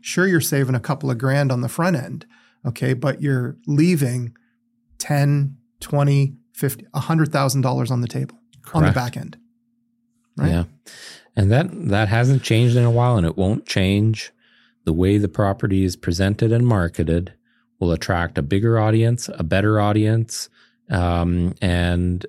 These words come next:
Speaker 2: an audience that has a more emotional connection
Speaker 1: Yeah,
Speaker 2: to that
Speaker 1: that's the
Speaker 2: property.
Speaker 1: word. Yeah.
Speaker 2: And, and they pay more. But,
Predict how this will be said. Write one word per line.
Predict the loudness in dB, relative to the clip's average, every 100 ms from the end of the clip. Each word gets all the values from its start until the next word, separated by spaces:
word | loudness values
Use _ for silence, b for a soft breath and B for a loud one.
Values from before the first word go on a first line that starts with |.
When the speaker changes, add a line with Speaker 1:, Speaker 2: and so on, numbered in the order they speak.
| -4
Speaker 2:
an | -2
audience | 0 2 2 0 -2
that | -2 -2
has | -2 -2 0 0 0 -2 -4 -10 -6
a | -4
more | 0 0 2
emotional | 0 0 0 0 -2 -2
connection | -2 -2 -2 -4 -4
Speaker 1:
Yeah, |
Speaker 2:
to | 0 2
that | 2 -2
Speaker 1:
that's | -2 -2 0
the | 0
Speaker 2:
property. | 0 0
Speaker 1:
word. | -4 B
Yeah. | -14 -14 B B B 0
Speaker 2:
And, | 2 4 2 2 0
and | 0 0 2 2 0 -2 _ -2
they | 0 2
pay | 2 2
more. | 2 0 -4 B B B B
But, | 0 0